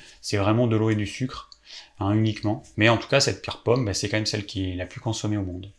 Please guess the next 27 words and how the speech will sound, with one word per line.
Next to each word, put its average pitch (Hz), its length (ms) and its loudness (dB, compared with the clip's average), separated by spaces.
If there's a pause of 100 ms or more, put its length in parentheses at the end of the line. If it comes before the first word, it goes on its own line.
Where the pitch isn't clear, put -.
(100)
Alors, 98 180 2
elle 101 80 2
est 101 40 2
en 104 100 2
train 120 200 2
petit 110 300 -4
à 107 60 4
petit - 180 -6
d'être 101 200 -4
détrônée 110 560 0
par, 101 380 -2
euh, 92 120 -10 (540)
de 107 80 2
nouvelles 120 280 4
variétés. 110 680 2
Que, - 100 -6
bon, 101 140 -4
c'est - 180 -10
pareil, 107 340 2
hein, 101 100 -2
c'est 98 300 -4
de 92 200 -2
l'eau 110 160 2
et 107 40 0
du 101 140 -4
sucre, - 340 -6
hein, 107 160 -4